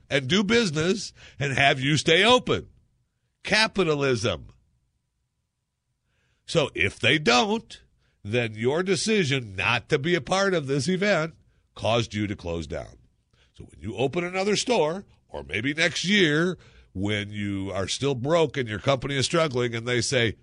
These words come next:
"Hey, how would you like to become part of our event?" And you would say, "Yeah, <laughs> boy, that was a mistake last year, huh?"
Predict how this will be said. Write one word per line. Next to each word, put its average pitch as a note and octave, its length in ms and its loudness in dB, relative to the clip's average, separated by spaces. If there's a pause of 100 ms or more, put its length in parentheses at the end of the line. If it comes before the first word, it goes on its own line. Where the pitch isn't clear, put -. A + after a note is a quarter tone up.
(160)
"Hey, D3 500 2
how F#2+ 220 0
would A#2 200 2
you A#2+ 80 2
like A#2+ 220 0
to A#2+ 100 -4
become A#2 460 -4
part G#2 380 -6
of A2+ 120 -4
our B2+ 160 -4
event?" C3 440 -4 (260)
And A2 140 0
you B2+ 140 -2
would A#2+ 140 2
say, A#2 300 2 (260)
"Yeah, C#3+ 920 2 (760)
<laughs> A2+ 800 -8
boy, D3 800 4 (340)
that D#3+ 400 6
was F#3 180 6
a E3 80 2
mistake D#3 580 4
last D#3 520 2
year, C3+ 280 4
huh?" F3 440 2